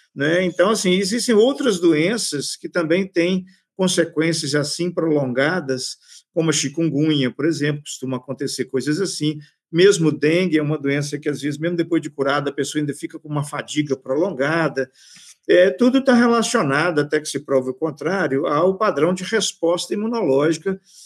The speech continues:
que cada organismo monta relacionado à invasão viral. Mas realmente pode acontecer essas coisas, isso pode ser mais ou menos grave, vai depender muito de uma pessoa pra outra, e das comorbidades também que a pessoa poderá ter.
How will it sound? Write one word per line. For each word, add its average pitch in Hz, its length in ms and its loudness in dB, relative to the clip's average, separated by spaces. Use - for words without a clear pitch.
que - 120 -20
cada 156 280 0
organismo 175 560 2
monta 156 480 0
relacionado 165 1000 0
à 151 420 0
invasão 151 600 -2
viral. 147 460 0
Mas 196 420 2
realmente 214 580 2
pode 208 320 -2
acontecer 165 480 -2
essas 139 260 -4
coisas, 208 400 0
isso 196 240 -8
pode 170 240 2
ser 160 220 0
mais 156 380 0
ou 160 180 4
menos 143 340 0
grave, 170 460 -4
vai 143 160 -8
depender 143 380 -6
muito 151 180 -8
de 156 60 -6
uma 147 80 -6
pessoa 131 380 -4
pra 190 140 -2
outra, 208 340 2
e 208 480 4
das 180 240 2
comorbidades 170 880 2
também 135 340 0
que 151 100 -2
a 175 40 0
pessoa 175 400 -2
poderá 170 400 0
ter. 117 280 -6